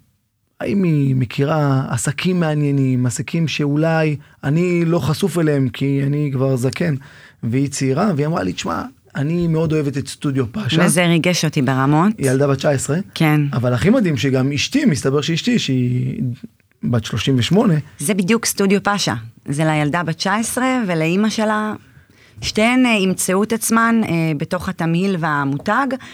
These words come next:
Speaker 2: ושתיהן יצאו עם שקיות.
Speaker 1: מדהים. אז מאיפה סטודיו פאשה מתחיל? איפה השורשים?
Speaker 2: סבא שלי,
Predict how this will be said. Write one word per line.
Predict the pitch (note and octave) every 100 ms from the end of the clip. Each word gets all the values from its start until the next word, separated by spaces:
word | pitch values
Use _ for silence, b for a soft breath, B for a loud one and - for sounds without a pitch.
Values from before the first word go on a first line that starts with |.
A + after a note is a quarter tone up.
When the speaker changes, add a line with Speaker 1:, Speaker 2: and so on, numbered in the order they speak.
| B -
Speaker 2:
ושתיהן | E3 - G3+ A#3
יצאו | - G#3
עם | G3+ F#3+ -
שקיות. | - E3+ F3+ E3+ C#3+ - - - -
Speaker 1:
מדהים. | C#3 C#3+ B2
אז | C3+ - -
מאיפה | F3+ A3+ A#3
סטודיו | A3 G3 F3+
פאשה | E3 D3 C#3
מתחיל? | A#2+ - A2 A2+
איפה | - E3 F3+ C#3+
השורשים? | B2+ B2 A#2+ - C3+ A#2+ B2+ G#2 F#2+ - - - _ -
Speaker 2:
סבא | - D#3+ F3
שלי, | - E3+ D#3+ D#3 D3+